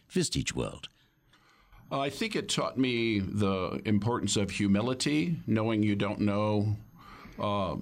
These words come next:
Speaker 2: everything, and it's better to ask questions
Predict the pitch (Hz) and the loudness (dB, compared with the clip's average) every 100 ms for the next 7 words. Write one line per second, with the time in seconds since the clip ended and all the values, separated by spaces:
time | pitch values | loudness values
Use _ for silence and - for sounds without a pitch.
0 | - - 104 117 113 120 120 123 90 87 | -8 -4 -2 -2 -2 -2 -2 0 0 0
1 | 82 107 104 107 101 - 98 104 - - | 0 -2 -2 0 0 -2 -2 -2 -4 -4
2 | 104 - - 127 127 135 131 - | -4 -4 0 2 4 4 2 -6